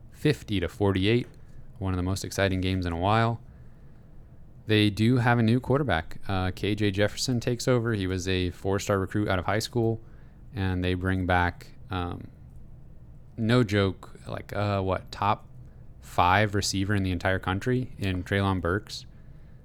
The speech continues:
Um, Jefferson should be just, like, looking to him on pretty much every single passing play. Um,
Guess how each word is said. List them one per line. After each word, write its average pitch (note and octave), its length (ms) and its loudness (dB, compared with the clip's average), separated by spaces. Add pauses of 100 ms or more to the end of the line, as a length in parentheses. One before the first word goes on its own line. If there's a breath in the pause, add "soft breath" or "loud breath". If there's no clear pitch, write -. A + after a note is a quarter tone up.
(140 loud breath)
Um, F2 320 -2
Jefferson F#2+ 480 0
should F#2 240 -2
be F2+ 140 -2
just, F2 260 -6
like, F2+ 140 -2
looking F#2 360 -2
to F2 80 0
him F2+ 260 0
on F2 160 0
pretty F#2 160 -2
much F2 180 -2
every F#2 240 -2
single G2 260 -2
passing G2 440 0
play. A#2+ 300 0 (840 soft breath)
Um, F2+ 460 0